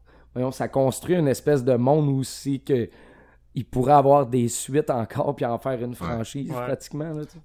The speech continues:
Speaker 2: Non, c'est ça. Ben, l-, l'affaire, c'est que, tu sais, l'idée est bonne, mais l-, justement, Steven en parlait, le, le film était tellement passé à l'oubli que l'idée d'avoir un concept méta comme ça, j'aurais pris ça pour une franchise qui avait plus de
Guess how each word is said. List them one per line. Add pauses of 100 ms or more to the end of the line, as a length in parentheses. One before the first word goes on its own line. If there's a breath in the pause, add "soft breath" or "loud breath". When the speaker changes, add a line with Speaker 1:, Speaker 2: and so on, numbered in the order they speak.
Speaker 2:
Non,
c'est
ça.
Ben,
l-,
l'affaire,
c'est
que,
tu
sais,
l'idée
est
bonne,
mais
l-, (240)
justement,
Steven
en
parlait,
le, (380 loud breath)
le
film
était
tellement
passé
à
l'oubli
que
l'idée
d'avoir (460 loud breath)
un
concept
méta
comme
ça,
j'aurais
pris
ça
pour
une
franchise
qui
avait
plus
de